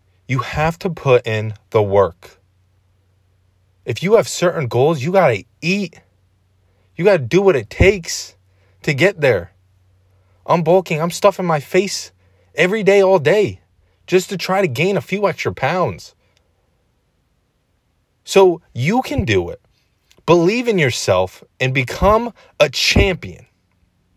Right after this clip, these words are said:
If you have a certain lifestyle, you need to, you know, get out of it to obtain your goals. Because if you really wanna go somewhere in life and you really wanna change,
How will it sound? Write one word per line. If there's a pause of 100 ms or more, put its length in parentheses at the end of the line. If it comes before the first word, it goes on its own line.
(1500)
If
you
have
a
certain
lifestyle, (1000)
you
need
to, (160)
you
know,
get
out
of
it (840)
to
obtain
your
goals. (1300)
Because
if
you
really
wanna
go
somewhere
in
life
and
you
really
wanna
change,